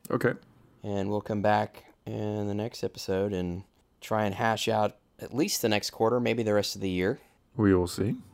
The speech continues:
Speaker 2: We'll see how far we get.
Speaker 1: We'll see if, uh, David Bowie shows up again in any other alternate movies.
Speaker 2: Any other random movies, yeah.
Speaker 1: <laughs>
Speaker 2: Oh, my God. I'm never gonna live that down.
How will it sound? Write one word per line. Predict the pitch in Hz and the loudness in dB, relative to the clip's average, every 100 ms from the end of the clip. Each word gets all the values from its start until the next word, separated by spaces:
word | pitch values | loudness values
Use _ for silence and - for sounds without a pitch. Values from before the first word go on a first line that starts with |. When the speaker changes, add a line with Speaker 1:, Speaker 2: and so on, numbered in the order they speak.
| - - | -20 -16
Speaker 2:
We'll | 113 98 | -12 -8
see | - 98 | -6 -4
how | 104 | -4
far | - 98 | -2 0
we | 92 | 0
get. | 90 113 - _ _ _ | 2 0 -2 _ _ _
Speaker 1:
We'll | - | -6
see | - 123 113 | 0 6 6
if, | 98 110 | 6 6
uh, | 98 92 | 8 8
David | 95 101 95 | 6 4 4
Bowie | 90 95 92 | 4 6 6
shows | - 98 | 2 0
up | 101 - | 0 0
again | 98 95 92 | 2 2 0
in | 92 | 0
any | 90 92 | 0 2
other | 90 90 90 - - - | 2 0 -2 -16 -20 -2
alternate | 107 - 98 101 | 0 2 2 2
movies. | 95 101 107 | 2 2 2
Speaker 2:
Any | 107 | 2
other | 104 104 | 2 2
random | 101 65 104 98 101 95 | -2 -8 -2 0 2 0
movies, | 95 98 92 | 0 -2 0
yeah. | 101 95 92 | 2 2 0
Speaker 1:
<laughs> | - - - - - - | -4 0 -2 0 -6 -2
Speaker 2:
Oh, | - | -4
my | - - | -4 -4
God. | - 85 - - - - - - - - - - - - - - | -6 -4 -6 -4 -6 -4 -10 -8 -12 -10 -8 -8 -10 -16 -16 -12
I'm | 101 101 | -8 -4
never | 92 98 | -2 -2
gonna | 90 | -4
live | 85 82 | -6 -4
that | 87 87 | -4 -4
down. | 80 80 | -6 -8